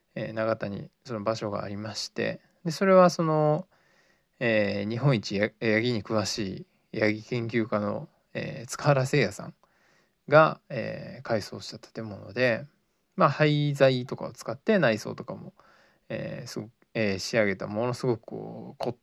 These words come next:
た、えー、個性的な建物なんですが、えー、まあまあそこのイベントに行って、で、まあ、えー、そのね、えー、アーバニスト・イン・レジデンスの、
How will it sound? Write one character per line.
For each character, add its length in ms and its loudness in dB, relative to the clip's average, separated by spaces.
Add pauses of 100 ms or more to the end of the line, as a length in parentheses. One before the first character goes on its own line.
た、 300 2 (180)
え 760 -6
ー、 20 -16
個 160 -6
性 120 2
的 200 -2
な 80 -10
建 260 -4
物 140 -4
な 60 -6
ん 100 -12
で 80 -20
す 100 -14
が、 320 6 (720)
え 560 -4
ー、 20 -8
ま 120 4
あ 40 6
ま 100 0
あ 20 0
そ 160 -6
こ 100 0
の 220 -2
イ 100 -10
ベ 140 0
ン 160 -6
ト 280 -8
に 200 -6
行 100 -10
っ 20 -20 (220)
て、 300 0 (720)
で、 160 2
ま 460 4
あ、 20 -20 (1000)
え 360 -4
ー、 40 -12
そ 100 -10
の 160 -10
ね、 200 -2 (120)
え 540 -8
ー、 20 -2
ア 60 4
ー 40 4
バ 100 2
ニ 100 -2
ス 140 -14
ト・ 80 -6
イ 100 -4
ン・ 80 -6
レ 80 2
ジ 80 -2
デ 140 -2
ン 80 -6
ス 340 -2
の、 340 6